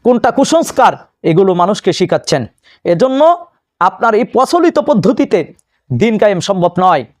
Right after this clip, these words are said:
তাগুতকে বর্জন করা লাগবে। এজন্য বলতেছিলাম যে কত বড় স্পর্ধা, আল্লাহর দেওয়া বিধানকে বাদ দিয়েছে এবং নিজের আইন তৈরি করে সেই আইন আবার মানুষের উপর চাপায়ে দিচ্ছে। একটা বার ভাবেন,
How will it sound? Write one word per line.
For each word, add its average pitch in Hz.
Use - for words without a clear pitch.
তাগুতকে 190
বর্জন 214
করা 240
লাগবে। 165
এজন্য 277
বলতেছিলাম 262
যে 247
কত 277
বড় 392
স্পর্ধা, 190
আল্লাহর 233
দেওয়া 277
বিধানকে 294
বাদ 262
দিয়েছে 214
এবং 226
নিজের 262
আইন 277
তৈরি 285
করে 220
সেই 339
আইন 320
আবার 320
মানুষের 262
উপর 262
চাপায়ে 202
দিচ্ছে। 160
একটা 175
বার 226
ভাবেন, 226